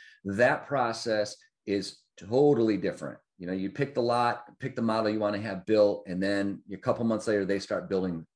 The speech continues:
the home. Each builder has a slightly different process, and this in itself can be its own podcast and video cast. We could talk about this for well over an hour.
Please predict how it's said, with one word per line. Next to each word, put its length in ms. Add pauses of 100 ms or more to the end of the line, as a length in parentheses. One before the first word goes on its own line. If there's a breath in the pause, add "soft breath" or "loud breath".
the 80
home. 380 (680 loud breath)
Each 280
builder 320
has 260
a 60
slightly 760 (120)
different 420 (120)
process, 840
and 280
this 440 (100)
in 140
itself 500
can 140
be 140
its 160 (180)
own 460 (480 soft breath)
podcast 580
and 100
video 220
cast. 360
We 120
could 140
talk 220
about 260
this 200
for 220
well 540
over 400
an 200
hour. 400